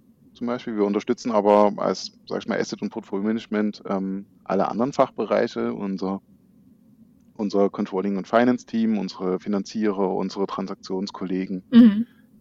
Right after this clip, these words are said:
Speaker 1: Ähm, also wirklich, äh, wir sind quasi eigentlich so der, der Souverän der, der Real Estate, äh, Daten sozusagen und, äh,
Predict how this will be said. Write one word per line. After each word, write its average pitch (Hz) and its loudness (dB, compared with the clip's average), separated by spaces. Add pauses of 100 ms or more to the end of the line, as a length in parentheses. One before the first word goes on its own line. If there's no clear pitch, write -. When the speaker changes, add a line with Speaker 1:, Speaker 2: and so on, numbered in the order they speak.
Speaker 1:
Ähm, 92 -2 (100)
also 95 0
wirklich, 117 2
äh, 104 4
wir - -14
sind 113 -4
quasi 117 6
eigentlich 110 2
so 113 0
der, 107 6 (540)
der 120 4
Souverän 120 8
der, 113 8
der 107 6
Real 107 2
Estate, 143 0
äh, 127 2
Daten 120 2 (220)
sozusagen 131 -4 (840)
und, 107 0
äh, 110 0